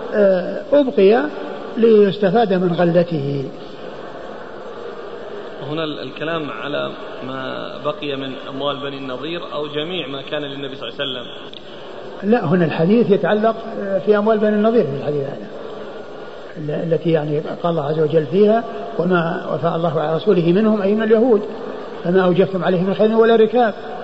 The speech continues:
Speaker 1: ولكن الله يسلط رسله من يشاء"، يعني ما ي-، ما يعني يطلب قسمته كما تقسم الغنائم،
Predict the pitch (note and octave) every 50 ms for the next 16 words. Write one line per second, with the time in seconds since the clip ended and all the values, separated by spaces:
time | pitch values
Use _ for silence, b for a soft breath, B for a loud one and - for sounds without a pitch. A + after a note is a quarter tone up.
0 | - - - - - D#3+ E3 F#3 F3 G3 G3 G3+ G3+ G3+ F#3+ F3+ F3 - G3 G3+
1 | F#3+ G#3 G#3 G#3+ A3 G#3+ A3 A3+ A3+ A3 G#3 G#3+ A3 F#3 F#3+ G3 G#3 A3+ B3+ C#4
2 | C4 C4 B3+ B3+ - - - - - - F#3+ A3+ B3 C4+ C4 B3 A#3 A3 A3 -
3 | - - - - - G#3+ G#3 G#3 G3+ G3+ G3 G#3 B3 G#3+ G#3 G#3 G#3 G#3 G#3+ A3
4 | A#3 A3+ A3+ G3+ F#3+ E3+ - A3 G#3 G#3 G3+ A3 G#3+ G#3+ G3 F#3 F3+ F#3 F#3+ F#3
5 | F#3 F3+ F#3 - - - G3 F#3 F3+ E3+ F3 E3+ F3+ F3+ E3+ D#3 C#3